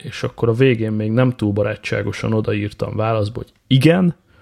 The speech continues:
tabletet is kérem, a tollat is, a tokot is,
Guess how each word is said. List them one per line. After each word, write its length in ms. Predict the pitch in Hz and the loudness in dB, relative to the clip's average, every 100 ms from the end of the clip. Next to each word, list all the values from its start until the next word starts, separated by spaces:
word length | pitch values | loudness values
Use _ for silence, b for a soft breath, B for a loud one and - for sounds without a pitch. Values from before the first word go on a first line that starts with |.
| b b b _ - | b b b _ 0
tabletet 520 | 113 147 170 151 - | 4 4 4 0 -2
is 160 | 123 - | -4 -2
kérem, 380 | 110 104 98 - _ _ | -2 -2 -4 -8 _ _
a 60 | - - | -16 -2
tollat 440 | 101 127 165 - | 4 4 4 2
is, 420 | 127 - - _ _ _ | -2 -2 -10 _ _ _
a 60 | - - | -20 -4
tokot 400 | 110 - 160 - | -2 2 0 2
is, 400 | 185 - - | 0 0 -10